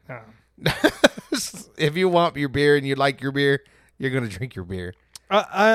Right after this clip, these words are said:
Speaker 1: I, I keep a rotation. I don't know. I may be different, but sometimes I go with something a little lighter than darker during the summer times, and I'm just trying to highlight
Speaker 2: I think you're
Speaker 1: that.
Speaker 2: the only person I've realized at this, or know of at this moment, that you shift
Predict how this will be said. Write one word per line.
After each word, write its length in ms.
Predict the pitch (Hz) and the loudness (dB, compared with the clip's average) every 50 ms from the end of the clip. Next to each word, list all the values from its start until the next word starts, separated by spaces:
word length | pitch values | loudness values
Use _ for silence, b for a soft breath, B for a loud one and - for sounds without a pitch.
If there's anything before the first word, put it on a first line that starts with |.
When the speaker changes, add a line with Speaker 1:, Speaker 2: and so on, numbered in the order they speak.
| 208 165 175 202 226 226 214 | 4 2 2 4 4 4 4
Speaker 1:
I, 140 | 180 180 208 | 4 4 2
I 60 | 233 | 2
keep 260 | 214 190 233 220 - 202 | 4 2 0 2 4 4
a 60 | 185 | 4
rotation. 520 | 175 170 165 156 165 160 156 - 170 170 | 4 4 2 2 0 -2 -2 0 2 4
I 80 | 190 196 | 6 6
don't 60 | 190 190 | 6 6
know. 100 | 170 151 | 4 4
I 220 | 147 156 175 185 | 6 6 6 6
may 200 | 185 185 185 185 175 | 6 4 2 0 0
be 140 | 175 180 | -2 -2
different, 420 | 160 175 170 - 180 180 180 156 143 | 0 0 0 0 0 0 0 2 4
but 240 | 170 160 151 147 - | 4 4 2 2 0
sometimes 420 | - 185 180 175 190 185 175 160 - | 0 2 4 4 4 4 4 2 0
I 120 | 160 170 175 | 2 2 4
go 160 | 160 175 170 | 4 4 4
with 160 | 170 165 - | 4 2 0
something 300 | - - 185 160 160 170 | 0 0 0 2 2 0
a 40 | 170 | 0
little 260 | 165 165 165 160 156 | 2 0 0 0 0
lighter 360 | 151 151 151 156 165 160 160 156 | 0 0 2 2 2 2 0 0
than 180 | 151 156 151 | -2 -2 0
darker 480 | 147 151 151 151 151 - 160 156 147 b b b b b b - | 2 2 2 2 0 0 -2 -4 -4 b b b b b b -2
during 180 | 170 170 160 147 | -2 0 0 0
the 80 | 151 | -2
summer 240 | 147 - 170 160 156 | 0 0 0 0 0
times, 380 | 147 - 160 151 147 151 151 165 | -2 -2 -2 -2 -2 -2 -4 -2
and 100 | 170 170 | 0 2
I'm 180 | 160 156 151 | 2 2 2
just 200 | 147 147 151 - | 0 -4 -4 -2
trying 220 | - - 160 151 143 | -2 0 0 0 -2
to 80 | 135 | -2
highlight 160 | 110 - 139 156 | 0 2 2 4
Speaker 2:
I 40 | 151 - 147 | 4 4 4
think 80 | 143 156 | 4 6
you're 100 | 170 160 | 6 6
Speaker 1:
that. 160 | 147 143 139 | 6 4 4
Speaker 2:
the 60 | 139 | 2
only 180 | 135 139 139 135 | 2 2 2 0
person 340 | 113 127 127 117 101 117 113 | 2 0 0 0 -2 -2 -2
I've 180 | 110 113 101 110 | -2 -2 0 0
realized 400 | 110 113 110 110 107 107 - 110 | 0 0 0 0 -2 -2 -4 -6
at 100 | 98 - | -8 -8
this, 160 | 110 101 107 - | -10 -10 -4 0
or 260 | 117 117 110 101 B B B B B B B - | 2 2 2 2 B B B B B B B 0
know 260 | 127 143 156 156 - | 4 8 8 8 8
of 280 | - 127 127 120 110 | 6 4 2 2 2
at 140 | 123 110 - - | 0 0 0 -2
this 160 | 123 113 - | -2 -2 -2
moment, 380 | 120 117 113 110 107 104 101 | -2 -2 0 -2 -2 -4 -4
that 180 | 107 104 104 101 | -6 -6 -4 -2
you 160 | 110 131 135 | 0 0 0
shift 640 | - - - - - 139 131 117 - - - - | 0 -2 -4 -2 0 0 0 0 -2 -6 -18 -20